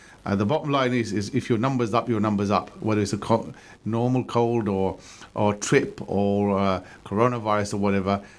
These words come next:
panicking about it, I think, just creates more hysteria.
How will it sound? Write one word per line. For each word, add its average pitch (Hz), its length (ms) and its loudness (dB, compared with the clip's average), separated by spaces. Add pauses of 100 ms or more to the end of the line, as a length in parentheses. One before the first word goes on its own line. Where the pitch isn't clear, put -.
(140)
panicking 127 500 0
about 95 340 0
it, - 100 -2
I 95 120 2
think, 98 180 -2
just 104 200 -2
creates 92 440 2
more 101 280 0
hysteria. 92 540 0